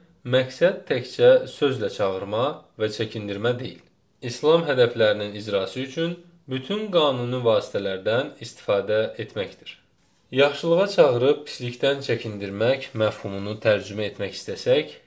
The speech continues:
gərək deyək, İslam hədəflərinin həyata keçməsi üçün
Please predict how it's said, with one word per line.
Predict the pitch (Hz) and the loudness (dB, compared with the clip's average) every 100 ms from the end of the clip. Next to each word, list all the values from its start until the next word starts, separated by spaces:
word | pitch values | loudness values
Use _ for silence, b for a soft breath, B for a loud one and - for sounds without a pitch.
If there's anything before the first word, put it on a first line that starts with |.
| _ | _
gərək | 139 151 165 | 2 2 0
deyək, | 113 98 87 - _ _ _ _ _ | -4 -8 -8 -16 _ _ _ _ _
İslam | 131 123 165 190 185 | -10 0 4 4 4
hədəflərinin | 147 123 110 107 101 104 110 | 0 0 0 0 0 -2 -4
həyata | 113 104 98 107 | 2 2 2 -4
keçməsi | - 101 101 95 - 123 | -8 -12 -10 -10 -10 -10
üçün | - 151 | -8 -8